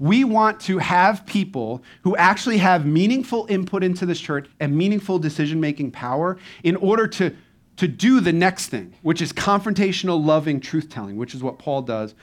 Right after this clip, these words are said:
for Peter here. One of the coolest things that's said about the church at Antioch, you can look at this at the beginning of, uh, Acts chapter thirteen, is it names their leaders, and it is a wild bunch.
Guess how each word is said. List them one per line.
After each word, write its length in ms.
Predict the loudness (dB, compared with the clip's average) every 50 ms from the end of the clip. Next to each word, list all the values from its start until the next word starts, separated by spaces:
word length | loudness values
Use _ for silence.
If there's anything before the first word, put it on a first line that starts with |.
| -20 _ _
for 120 | -10 -10
Peter 360 | -8 -4 -4 -2 -2 -2 -4
here. 260 | -6 -10 -16 -20 -20 _ _ _ _ _ _ _ _ _ _ _ _ -20 -20 _ _ _ _ -20 -4 _
One 140 | 2 4 4
of 60 | 4
the 160 | 2 0 0
coolest 380 | 0 0 2 2 0 -2 -2 -2
things 220 | -2 -2 0 0
that's 180 | -2 -4 -2 -2
said 140 | -2 0
about 180 | 0 0 -2 -2
the 80 | -4 -6
church 260 | -4 -4 -4 -4 -4
at 140 | -6 -6 -4
Antioch, 480 | -4 -4 -4 -2 0 0 0 -2 -4 -10 -10 -4
you 80 | 0 2
can 100 | 2 4
look 140 | 2 2 0
at 60 | -2
this 180 | -4 -4 -4 -6
at 80 | -8
the 60 | -6
beginning 340 | -4 -2 0 2 2 2 0
of, 400 | 0 2 2 2 2 2 -2 -6 -12 -20 -20 _ _ -2
uh, 300 | 0 2 2 2 2 0 0
Acts 280 | 2 2 2 2 0 -2
chapter 320 | 0 0 0 0 0 -4
thirteen, 580 | -4 -2 -4 -4 -4 -4 -2 0 0 0 -2 -4 -8 -4 -2
is 160 | 0 2 2
it 100 | 2 2
names 480 | 2 4 4 4 4 4 4 2 2 2
their 180 | 2 2 2
leaders, 600 | 2 2 0 0 0 0 0 -2 -4 -6 -10 -16 _ _ _ _ _ _ 2
and 160 | 4 4 4
it 100 | 4 4
is 160 | 2 2 2
a 60 | 2
wild 560 | 0 0 0 2 4 4 4 2 0 -2 -4
bunch. 400 | -6 -8 -10 -10 -14 -18 -18 -18